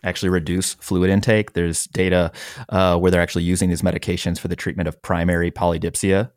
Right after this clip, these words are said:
So people drinking far too much water. And so this is independent of food intake. So if you eat less food,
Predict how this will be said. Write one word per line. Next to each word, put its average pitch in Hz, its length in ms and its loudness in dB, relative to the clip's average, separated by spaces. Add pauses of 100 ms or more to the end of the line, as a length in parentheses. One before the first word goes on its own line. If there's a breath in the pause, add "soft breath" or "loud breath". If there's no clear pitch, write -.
(140)
So - 180 -8
people - 460 -4
drinking 80 360 -4 (200)
far 87 200 2
too - 120 -2
much 87 160 -2
water. 85 400 0 (400 loud breath)
And 98 160 0
so 87 240 2
this 95 220 -2
is 95 260 -2
independent 90 720 0 (380 loud breath)
of 85 420 2
food 95 300 0
intake. 107 380 0
So 95 120 4
if 87 120 2
you 113 80 4
eat 123 140 2
less 107 200 2
food, 92 340 2